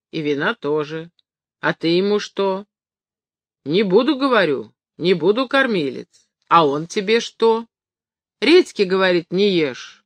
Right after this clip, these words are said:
луку в рот не бери. Знаю я вас, говорит, дураков.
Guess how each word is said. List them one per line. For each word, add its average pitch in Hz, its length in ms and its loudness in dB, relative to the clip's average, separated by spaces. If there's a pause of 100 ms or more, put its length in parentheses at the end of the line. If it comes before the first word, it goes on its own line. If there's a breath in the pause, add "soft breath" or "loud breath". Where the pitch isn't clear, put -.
(100)
луку 220 460 2
в 208 80 2
рот 208 240 0
не 196 120 0
бери. 185 500 -2 (380)
Знаю 180 440 2
я 175 200 2
вас, 160 240 0
говорит, 156 460 -2
дураков. 160 560 -2